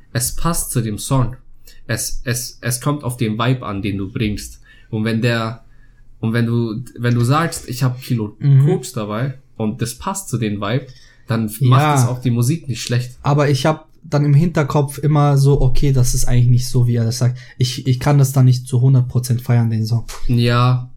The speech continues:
Speaker 1: aber das kannst du auch genauso sehen wie, weiß ich nicht, Filme, da sterben Menschen auch nicht im Echt.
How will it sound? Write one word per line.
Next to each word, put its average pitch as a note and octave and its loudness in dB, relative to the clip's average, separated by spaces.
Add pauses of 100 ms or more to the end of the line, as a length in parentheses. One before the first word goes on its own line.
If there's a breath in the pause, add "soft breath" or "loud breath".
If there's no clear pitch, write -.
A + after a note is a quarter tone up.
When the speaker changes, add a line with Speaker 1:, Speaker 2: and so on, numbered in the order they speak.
Speaker 1:
aber B2 0
das B2+ 2
kannst C#3 0
du C3 -4
auch B2+ -2
genauso A#2+ 0
sehen A2+ -2
wie, A2 -2
weiß G#2 -6
ich G#2 -10
nicht, G#2+ -6
Filme, A#2 0
da G#2 -4
sterben G#2+ -6
Menschen G#2 -8
auch G2+ -10
nicht G2+ -14
im F#2+ -12
Echt. - -16